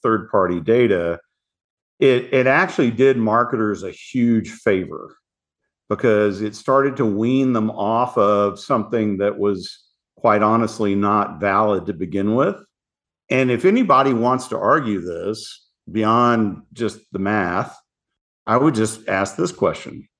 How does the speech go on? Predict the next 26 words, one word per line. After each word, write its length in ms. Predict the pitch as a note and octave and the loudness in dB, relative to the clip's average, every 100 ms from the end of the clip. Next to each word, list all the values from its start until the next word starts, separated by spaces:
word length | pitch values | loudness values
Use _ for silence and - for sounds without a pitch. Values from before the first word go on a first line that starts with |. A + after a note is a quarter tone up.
| _ _ _ _ _ _ _ _ _ _ | _ _ _ _ _ _ _ _ _ _
If 180 | A#2 A2+ | -2 0
M 300 | A#2 D3 F#3+ | 2 2 0
T 260 | - E3+ D3 | 0 2 4
A 300 | C#3+ C#3 A2+ | 4 4 2
was 240 | G#2+ F#2+ | -2 -6
truly 460 | - C#3 C#3 B2+ G2 | -4 -2 0 0 0
effective 580 | - C3+ C3 G#2 F2+ | -2 -4 -2 -4 -4
in 100 | F#2+ | -6
showing 400 | F2+ - A#2+ A#2 | -4 0 0 0
the 60 | G2 | -2
value 480 | E2+ G2 A2+ A2 G2 | -2 0 2 2 0
of 100 | E2+ | -4
marketing, 680 | F#2 G2+ G#2+ F#2+ F2+ F2+ D#2+ _ _ _ - | -2 -2 -2 -6 -4 -6 -8 _ _ _ -4
why 340 | F#2+ G2+ G#2+ | 0 2 4
in 80 | A2+ | 2
the 60 | |
world 280 | G2+ G#2 G2+ | 2 2 2
are 80 | G2 | 0
we 140 | G2 | -2
seeing 340 | F#2+ - F#2+ F#2+ | -6 -6 -4 -6
so 220 | - G2 | -4 -4
many 220 | F#2+ F#2 | -2 -2
marketing 600 | F2+ F#2 G2 G2 F2+ F2 | -4 0 -2 -2 -6 -2
budget 320 | A2 A2 - | 0 -2 -4
cuts, 420 | - D2 - - _ _ _ _ _ _ _ _ _ - | -8 -8 -10 -20 _ _ _ _ _ _ _ _ _ -4
right? 380 | G2 A2 - | -2 -2 -6